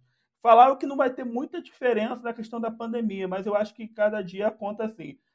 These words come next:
Agora, uma coisa que derrubaram é que o T S E que poderia, é, adiar de, de, de, é, sozinho a-,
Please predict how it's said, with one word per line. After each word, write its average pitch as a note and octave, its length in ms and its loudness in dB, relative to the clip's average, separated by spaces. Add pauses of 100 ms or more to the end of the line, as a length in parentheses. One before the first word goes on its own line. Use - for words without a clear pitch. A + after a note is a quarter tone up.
(100)
Agora, F3+ 280 4
uma A3 160 4
coisa G#3+ 160 -2
que G3+ 120 -16
derrubaram G#3 480 0
é - 20 0
que A3 140 -12
o - 20 -12
T G#3+ 140 -10
S G#3 240 -4
E G3 100 -8
que G3+ 100 -16
poderia, G#3+ 720 0 (320)
é, C#3+ 440 4
adiar D#3 560 4
de, C3+ 440 -8 (160)
de, C3 380 -14
de, B2+ 340 -16 (480)
é, A#2 380 4 (160)
sozinho E3 720 -2
a-, - 100 -14